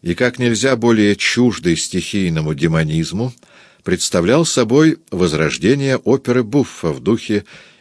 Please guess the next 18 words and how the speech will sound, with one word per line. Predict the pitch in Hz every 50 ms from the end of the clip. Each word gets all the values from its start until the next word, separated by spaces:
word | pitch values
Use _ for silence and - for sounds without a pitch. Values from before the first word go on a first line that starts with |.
| _ -
изощреннейшей | 95 85 80 80 76 - - - 85 110 151 160 147 147 147 127 - - 123 120 120 -
издевки | 107 101 85 73 71 71 104 131 120 - - - 107
над | 101 95 92 82 -
изощренностью, | - 98 87 101 98 - - - 123 143 131 101 82 76 71 - - - 78 76 73
нечто | 82 107 110 - - - 98 90
виртуозно-манерное | 90 95 92 - 104 113 117 98 90 95 98 95 95 95 95 107 147 160 135 117 95 78 71 65 - - - - - -
и | 85 80
в | -
то | - 90 82
же | 87 85
время | 80 85 92 92 90 87
глумящееся | 76 85 92 110 110 117 135 135 120 - - - 90 80 69 62 - - - 80 71 67 - - - - - -
над | 87 82 80 - - - -
вычурностью | 85 73 76 87 107 107 90 - - 82 78 76 71 69 - - - 78 71
стиля, | - - - - - - 117 127 113 90 73 - - - - - _ -
над | 80 80 80 -
тем | - - 98 95 90 82 76 64 - - - - - - _ _
эвфуизмом, | - 87 82 - - - - 87 87 90 113 160 165 143 117 101 90 76 69 64 -